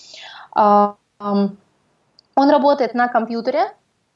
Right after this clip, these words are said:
на котором нет интернета, на котором нет социальных сетей, на котором даже нет никаких графических редакторов, его компьютер не умеет отправлять электронные письма.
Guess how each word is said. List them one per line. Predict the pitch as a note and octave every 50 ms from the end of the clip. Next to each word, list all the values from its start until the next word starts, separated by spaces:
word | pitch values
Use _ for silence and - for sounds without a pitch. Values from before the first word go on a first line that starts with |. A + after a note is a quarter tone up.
| _ _ _ _ _ _ _
на | - A#3 A#3+
котором | - A#3 - D4 C#4 C4 A#3 G#3+ A3+
нет | B3+ C4 C4+ C#4
интернета, | B3+ A#3 A#3+ A3 G#3+ G3 F#3+ F#3 G3+
на | G3+ G#3+
котором | G#3 G#3+ - A#3 A3 A3 A#3
нет | A#3+ B3 A#3+ -
социальных | - - G#3+ G#3 G3+ G3+ G3+
сетей, | - G3+ - G3+ G#3
на | C4 D#4+
котором | D4+ - C#4 B3+ B3
даже | A3+ A3+ A3+ B3+
нет | A#3+ A#3+ A#3 A#3
никаких | A3+ G#3+ A3+ - - A3 G3
графических | G#3+ G#3+ G#3+ B3 A#3 - - _ - G#3 G#3
редакторов, | - A#3 G#3 G3 F3 F3 - - C4 D4 D#4+
его | D4 C4 B3+
компьютер | - A#3+ B3 A#3+ C#4+ D#4 F#4+ E4
не | C4+ A#3+ B3
умеет | B3+ A#3+ A3+ A3+ A#3+ B3
отправлять | B3+ - - G#3 G#3 G#3 B3 - -
электронные | G#3 G#3 - G#3 A3 A3 G#3+ G3+ G3
письма. | G3+ G3 F#3 - - D#3+ -